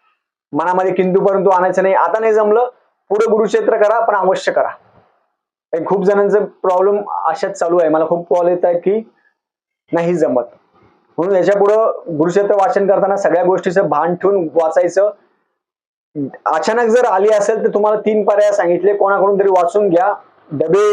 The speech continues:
हे करून घ्या, कोणाला तरी पैसे देऊन करा, कोणाला तरी वाचायला लावा, हा पर्याय ठेवायचा. तशीच पोथी ठेवायची नाही. आणि जर कोणीच नाही अव्हेलेबल आलं, कोणी नाही आलं तर महाराजांना विचारायचं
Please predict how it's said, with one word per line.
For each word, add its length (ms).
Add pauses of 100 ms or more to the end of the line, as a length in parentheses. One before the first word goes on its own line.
हे 100
करून 300
घ्या, 200 (320)
कोणाला 220
तरी 140
पैसे 260
देऊन 220
करा, 220 (1000)
कोणाला 220
तरी 100
वाचायला 400
लावा, 260 (440)
हा 320
पर्याय 340
ठेवायचा. 460 (1900)
तशीच 340
पोथी 260
ठेवायची 380
नाही. 180
आणि 180
जर 180
कोणीच 360
नाही 120
अव्हेलेबल 440
आलं, 240 (540)
कोणी 200
नाही 340
आलं 440 (500)
तर 160
महाराजांना 520
विचारायचं 600